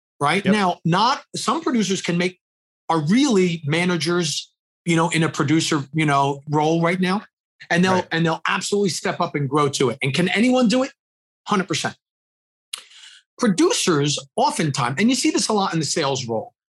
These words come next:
Speaker 1: you take a high-flying sales producer and you
Speaker 2: Right.
Speaker 1: say, "Oh, you're crushing it, you know, Jane or John." And they're like, "Yeah, I'd love to run this department someday." And you're like, "Cool, we're making you manager." And the day you take away the instant gratification of doing the job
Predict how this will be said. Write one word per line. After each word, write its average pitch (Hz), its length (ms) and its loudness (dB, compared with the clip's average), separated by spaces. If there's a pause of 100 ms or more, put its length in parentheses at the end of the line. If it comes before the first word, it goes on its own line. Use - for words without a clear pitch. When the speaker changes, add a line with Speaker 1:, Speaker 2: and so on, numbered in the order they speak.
(120)
Speaker 1:
you 165 80 2
take 214 220 0
a 170 60 2
high-flying 196 760 0
sales 165 880 -2
producer 160 760 -2 (300)
and 160 100 0
you 151 80 2
Speaker 2:
Right. 110 80 0
Speaker 1:
say, 127 140 0
"Oh, 123 180 0
you're 113 300 -4
crushing 127 500 0
it, 123 220 -4
you 127 100 2
know, 117 400 2
Jane 131 340 2
or 120 100 2
John." 135 440 2 (400)
And 139 160 2
they're 147 80 2
like, 135 240 2
"Yeah, 151 180 2
I'd 143 100 -2
love 156 160 -2
to 127 120 -6
run 151 200 -2
this 151 140 -4
department 143 440 -4
someday." 120 360 -2
And 113 100 -4
you're 127 100 0
like, 113 160 -6
"Cool, 196 420 2 (320)
we're 139 160 2
making 131 400 0
you 160 440 2
manager." 143 580 -2 (360)
And 143 140 0
the 147 60 2
day 175 180 2
you 196 160 4
take 185 280 0
away 170 280 2
the 143 140 -2
instant 165 300 -2
gratification 151 680 -2
of 123 120 -6
doing 151 300 0
the 131 80 -2
job 143 520 0